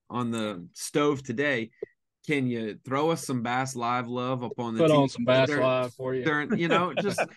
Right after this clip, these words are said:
Speaker 2: <laughs>
Speaker 1: when Micah walks in, he's got the remote.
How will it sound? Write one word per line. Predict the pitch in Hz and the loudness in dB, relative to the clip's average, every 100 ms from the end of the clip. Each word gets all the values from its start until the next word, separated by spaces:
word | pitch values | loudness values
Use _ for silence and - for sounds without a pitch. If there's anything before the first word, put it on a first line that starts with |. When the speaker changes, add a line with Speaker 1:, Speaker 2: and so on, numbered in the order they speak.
| - - - - | -18 -10 -8 -6
Speaker 2:
<laughs> | - - - _ | -6 -10 -10 _
Speaker 1:
when | 160 156 | 0 4
Micah | 170 202 208 | 4 4 4
walks | 190 175 175 - | 4 4 0 0
in, | 170 156 | 0 0
he's | 156 156 | -2 -2
got | 170 - | -4 -2
the | 156 | -2
remote. | 147 143 151 147 | 0 0 0 -2